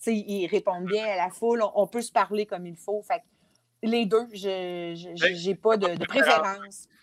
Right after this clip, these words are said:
Speaker 2: Fait que
Speaker 1: Non.
Speaker 2: l'artiste qui veut, qui a pas d'agent, c'est pas grave, vas-y, si t'en as un, go, vas-y.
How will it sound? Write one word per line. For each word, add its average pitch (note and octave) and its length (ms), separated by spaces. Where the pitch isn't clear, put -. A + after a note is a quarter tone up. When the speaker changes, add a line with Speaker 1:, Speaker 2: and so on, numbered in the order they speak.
Speaker 2:
Fait C#3+ 80
que A3+ 80
Speaker 1:
Non. F3 80
Speaker 2:
l'artiste - 420
qui E3+ 120
veut, F#3+ 640
qui - 80
a C#3+ 80
pas E3+ 160
d'agent, D3+ 380
c'est D#3 100
pas D3+ 120
grave, C#3+ 320
vas-y, C3+ 440
si - 80
t'en C#3 240
as C3+ 40
un, C#3+ 220
go, C#3 240
vas-y. C3 640